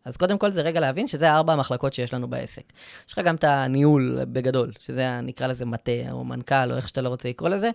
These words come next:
שהוא אחראי על כל ה-, בתור התחלה, כוח אדם, פיננסים וכאלה, ובשלב מסוים גם זה יוצא בחברות גדולות. ברגע שאתה מבין את זה, אה, אז יש משימה מגניבה כזאת של צ'ב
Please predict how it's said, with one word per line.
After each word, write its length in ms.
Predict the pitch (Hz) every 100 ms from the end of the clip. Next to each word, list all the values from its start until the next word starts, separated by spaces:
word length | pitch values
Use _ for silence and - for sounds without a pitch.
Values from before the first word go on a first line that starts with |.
| - - -
שהוא 220 | - 175
אחראי 220 | 156 151 156
על 120 | 135
כל 200 | - 127
ה-, 300 | 123 123 131 - -
בתור 240 | - - 135
התחלה, 280 | 135 - 120
כוח 260 | 135 139
אדם, 200 | 131 143
פיננסים 460 | 143 131 139 - 135
וכאלה, 280 | 123 196 220
ובשלב 280 | 147 139 135
מסוים 300 | 143 139 127
גם 140 | 127
זה 100 | 127
יוצא 220 | 139 135 123
בחברות 400 | 120 117 120 117
גדולות. 400 | 117 117 117 - _ - - _ -
ברגע 260 | 131 190
שאתה 140 | 233 151
מבין 300 | 143 170 175
את 100 | 156
זה, 220 | 214 226 - _ _
אה, 280 | 135 120 123
אז 100 | 127
יש 140 | 143 175
משימה 320 | 160 147 151
מגניבה 400 | 160 143 139 185
כזאת 300 | 214 175 165
של 180 | 147 139 - _ _
צ'ב 260 | - 139